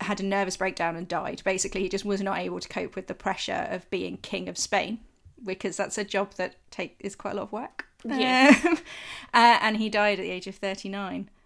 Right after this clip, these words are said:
Speaker 1: without having any heirs, obviously, because it was probably, if not impotent, then probably infertile.
Speaker 2: Yeah.
Speaker 1: Um, and there's some quite good stuff.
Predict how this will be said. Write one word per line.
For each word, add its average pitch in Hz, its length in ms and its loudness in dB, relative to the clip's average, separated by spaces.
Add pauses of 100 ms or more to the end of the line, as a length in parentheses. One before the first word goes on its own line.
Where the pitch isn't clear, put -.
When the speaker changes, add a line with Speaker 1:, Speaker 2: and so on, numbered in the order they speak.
(380)
Speaker 1:
without 190 440 -2
having 190 260 -4
any 190 240 -6
heirs, 185 460 -6
obviously, 185 420 -8
because 185 180 -10
it 180 40 -10
was 180 80 -12
probably, 180 720 -10 (260)
if 196 140 -6
not 202 180 -4
impotent, 190 500 -10 (200)
then 175 460 -6 (560)
probably 190 280 -6
infertile. 185 680 -6 (180)
Speaker 2:
Yeah. 190 480 -4
Speaker 1:
Um, 196 280 -8 (920)
and 202 340 0 (420)
there's 233 180 0
some 254 160 -2
quite 277 220 -2
good 240 140 -4
stuff. - 340 -8